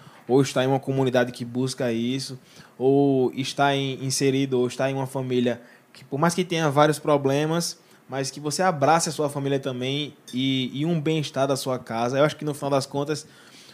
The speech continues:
todo ser humano, cristão ou não cristão, mas todo ser humano ele vai querer buscar, é, encontrar esse estado, é,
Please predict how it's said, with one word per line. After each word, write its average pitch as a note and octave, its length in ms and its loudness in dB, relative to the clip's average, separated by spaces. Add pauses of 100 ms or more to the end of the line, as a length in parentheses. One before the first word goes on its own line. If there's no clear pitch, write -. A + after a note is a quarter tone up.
(240)
todo F#3+ 320 10
ser F3+ 220 6
humano, C#3+ 500 0 (800)
cristão B2+ 380 -2
ou D3 60 2
não C#3 100 2
cristão, C3 420 -6
mas B2+ 120 -4
todo D3+ 160 0
ser D3+ 200 4
humano C3+ 180 0
ele C#3 120 -2
vai C#3 180 0
querer C#3 260 0
buscar, B2+ 640 -4 (420)
é, A#2 140 -4
encontrar C3+ 720 -2
esse C3+ 240 -2
estado, B2+ 720 0 (300)
é, A2+ 640 -4